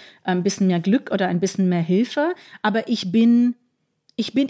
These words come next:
im Inneren nicht anders gestrickt als andere Menschen. Ich bin extrem ängstlich als Mensch, ich habe eine extrem ängstliche Natur. Ich bin, ähm,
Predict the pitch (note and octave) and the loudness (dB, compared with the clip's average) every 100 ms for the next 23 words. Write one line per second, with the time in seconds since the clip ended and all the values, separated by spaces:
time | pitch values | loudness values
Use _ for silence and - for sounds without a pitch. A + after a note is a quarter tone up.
0 | - A3+ - A#3+ C#4 D4 D#4+ E4 - A#3 | 0 -2 0 0 0 -4 -8 -6 0 0
1 | - G#3 A3 C4+ - D4 - D4+ - B3+ | 2 -2 0 -2 -2 -6 -4 -6 -4 -8
2 | - B3+ B3+ B3 G#3+ F#3+ - E3+ - G3+ | -2 0 2 2 2 2 0 -6 -4 -6
3 | - G#3 G3+ - G#3 G3+ - - A3 G#3 | -2 -2 -2 -2 -6 -4 -6 -4 -2 0
4 | B3 D#4 D4 A3 C4 - E4+ - - C4 | 2 2 2 0 0 -2 -6 -6 -8 -8
5 | - D4 - A3+ G3+ - - - A3+ C4+ | -4 -4 -4 -4 -4 -6 -12 -8 -2 0
6 | C4+ A3 A3+ A#3 - G3 F#3 - A3+ C4 | 2 0 0 -2 -2 -2 -4 -8 -8 -8
7 | E4+ F#4 - - - - _ - A3+ - | -8 -12 -18 -20 -20 -20 _ -4 -4 -4
8 | - A3 G#3 G#3 G3+ G3+ - F#3+ F#3+ F#3+ | -2 2 2 2 0 -4 -6 -4 -2 -2
9 | F#3 F#3 F#3 | -2 -4 -6